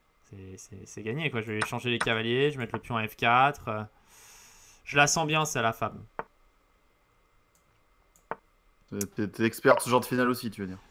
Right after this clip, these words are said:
Speaker 1: Je suis un grand expert, ouais. Tout ce qui est finale avec minimum une pièce pion de plus, c'est des finales que je maîtrise très bien. Et je vais peut-être faire un truc marrant, ou pas.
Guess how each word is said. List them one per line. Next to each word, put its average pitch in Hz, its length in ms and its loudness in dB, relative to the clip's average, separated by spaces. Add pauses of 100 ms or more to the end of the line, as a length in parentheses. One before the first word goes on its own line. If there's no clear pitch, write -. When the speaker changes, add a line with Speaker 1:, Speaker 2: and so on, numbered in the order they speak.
Speaker 1:
Je - 100 2
suis - 100 6
un 123 100 0
grand 123 260 -4
expert, 113 640 0
ouais. 104 200 -4
Tout - 120 -18
ce - 140 -10
qui 147 80 0
est 147 60 4
finale 151 360 2
avec 123 300 0
minimum 135 480 -2
une 127 100 -6
pièce 135 220 -4
pion - 160 -8
de 127 80 -4
plus, 135 460 -10
c'est - 180 -8
des 117 140 -4
finales 131 380 -6
que 117 120 -8
je 117 100 -10
maîtrise 113 460 -8
très - 220 -4
bien. 127 300 -4 (2250)
Et 151 320 -4
je 135 120 -6
vais 127 200 -4
peut-être 139 420 -8
faire 113 160 -8
un 110 100 -8
truc - 240 -16
marrant, 113 500 -8 (720)
ou 117 60 -16
pas. 104 280 -16